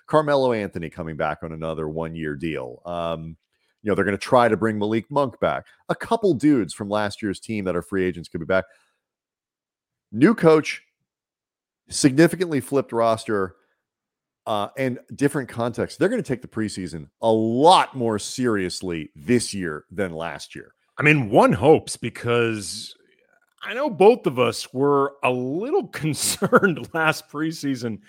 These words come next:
Speaker 2: Not even that they weren't necessarily winning, although that certainly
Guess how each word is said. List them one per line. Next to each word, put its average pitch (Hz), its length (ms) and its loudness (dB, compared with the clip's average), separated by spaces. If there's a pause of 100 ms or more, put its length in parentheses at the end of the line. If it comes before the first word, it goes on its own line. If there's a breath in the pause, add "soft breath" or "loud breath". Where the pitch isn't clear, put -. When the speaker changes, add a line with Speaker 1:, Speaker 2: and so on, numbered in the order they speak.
(360 soft breath)
Speaker 2:
Not 247 320 0
even 320 300 2
that 180 160 -2
they 170 140 -2
weren't 160 400 -8 (160)
necessarily 156 640 -4
winning, 113 480 0
although 107 240 -4
that 104 220 -8
certainly 107 640 -10